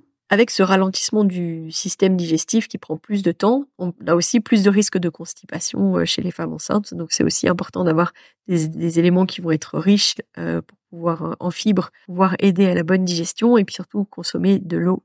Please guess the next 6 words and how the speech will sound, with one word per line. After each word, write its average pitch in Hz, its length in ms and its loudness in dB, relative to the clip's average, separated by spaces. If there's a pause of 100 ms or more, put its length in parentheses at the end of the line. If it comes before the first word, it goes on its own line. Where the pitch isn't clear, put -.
(380)
en 165 80 -20 (340)
quantité 202 460 2
suffisante. - 800 -4 (580)
En 185 140 0
parlant 170 300 2
d'eau 262 280 2